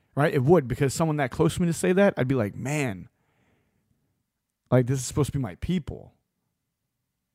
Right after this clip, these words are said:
Right? They literally just said, "I was mad 'cause you were winning. I didn't want to see you win."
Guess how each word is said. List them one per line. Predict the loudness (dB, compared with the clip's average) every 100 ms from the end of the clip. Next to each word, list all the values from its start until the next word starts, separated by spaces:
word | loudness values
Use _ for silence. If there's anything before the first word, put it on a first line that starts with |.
| _ _ _ _
Right? | -4
They | -2
literally | 0 4 6 4
just | 2 -2 -2
said, | -2 0 -2 -8 -12 _ _ _ _ _ _ _
"I | -6
was | -2
mad | -2 -2
'cause | -4
you | -8
were | -10 -10
winning. | -8 -8 -10 -16
I |
didn't | -12 -10
want | -10
to | -12
see |
you | -16 -14
win." | -16 -18